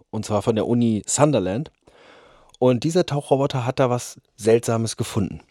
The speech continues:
Gefunden hat der Tauchroboter nämlich einen knapp fünfundzwanzig Meter langen, aus Stahl gebauten Fischkutter. So, ein gesunkenes Schiff, ein Fischkutter auf dem Meeresgrund, das klingt erstmal nicht spannend.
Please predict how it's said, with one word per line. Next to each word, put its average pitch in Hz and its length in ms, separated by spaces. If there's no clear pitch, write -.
Gefunden 196 340
hat 127 100
der 127 80
Tauchroboter 120 520
nämlich 113 440
einen 123 220
knapp 120 220
fünfundzwanzig 160 640
Meter 139 260
langen, 131 300
aus 117 180
Stahl 120 320
gebauten 113 480
Fischkutter. - 560
So, 110 220
ein 113 140
gesunkenes 135 520
Schiff, - 400
ein 117 100
Fischkutter 160 500
auf 120 100
dem 127 140
Meeresgrund, 156 640
das - 160
klingt 143 260
erstmal 110 380
nicht 131 180
spannend. 110 400